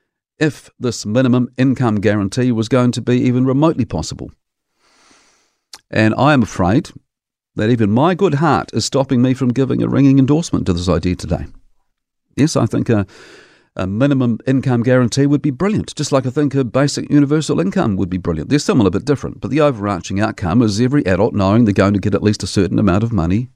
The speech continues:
every week. But I think the Greens have gone off half-cocked, because I'm not convinced they've done the numbers properly. I'm not convinced, uh, that a wealth tax and tinkering with current income tax rates would make this scheme sustainable.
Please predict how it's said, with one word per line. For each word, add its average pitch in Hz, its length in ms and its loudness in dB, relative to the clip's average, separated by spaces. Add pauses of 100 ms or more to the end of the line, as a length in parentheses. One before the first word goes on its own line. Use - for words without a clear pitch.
(100)
every 101 220 2
week. - 320 -6 (1120)
But - 100 -4
I 131 60 0
think - 160 -4
the 151 60 0
Greens 135 300 2
have 113 100 -4
gone 110 220 0
off 107 100 0
half-cocked, - 600 -4 (760)
because 113 680 0
I'm 160 160 0
not 165 140 0
convinced 104 440 -2
they've 104 140 -6
done 104 160 0
the 110 80 0
numbers 156 320 0
properly. 87 400 -2
I'm 156 140 0
not - 120 -4
convinced, 104 500 -2 (560)
uh, 104 260 -2
that 101 160 -2
a 98 40 -2
wealth 123 280 2
tax - 500 -6 (680)
and 107 280 2
tinkering 127 440 0
with 107 100 -4
current 113 340 -2
income 123 320 0
tax - 280 -2
rates 120 280 -2
would 127 160 -2
make 131 220 0
this 139 180 -2
scheme 147 640 -2
sustainable. 147 600 -4